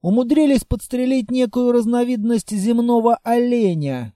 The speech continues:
из чьего черепа и раскидистых рогов Мундалабай исхитрился сделать шлем, который стал носить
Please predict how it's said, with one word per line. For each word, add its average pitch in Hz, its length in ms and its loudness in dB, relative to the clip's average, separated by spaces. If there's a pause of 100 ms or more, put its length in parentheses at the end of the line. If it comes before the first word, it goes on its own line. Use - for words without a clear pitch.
(120)
из 190 180 -2
чьего 196 480 0
черепа 226 480 0
и 175 160 -2
раскидистых 165 720 -2
рогов 170 440 0
Мундалабай 175 840 0
исхитрился 220 800 -2
сделать 254 400 0
шлем, 190 560 0
который 170 420 -2
стал 165 300 0
носить 165 560 -4